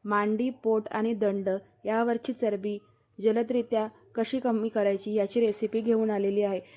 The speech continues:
त्यासाठी येथे मी अर्धी वाटी जिरं आणि एक छोटा दालचिनीचा तुकडा घेतलेला आहे. हे तुम्हाला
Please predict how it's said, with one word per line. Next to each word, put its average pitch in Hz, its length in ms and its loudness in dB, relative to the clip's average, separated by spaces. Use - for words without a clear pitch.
त्यासाठी 247 400 2
येथे 240 280 4
मी 226 120 2
अर्धी 214 360 0
वाटी 233 280 0
जिरं 208 380 4
आणि 214 300 -2
एक 240 260 2
छोटा 220 240 2
दालचिनीचा 208 580 -2
तुकडा 208 340 0
घेतलेला 202 420 0
आहे. 196 280 -2
हे 247 120 4
तुम्हाला 208 460 2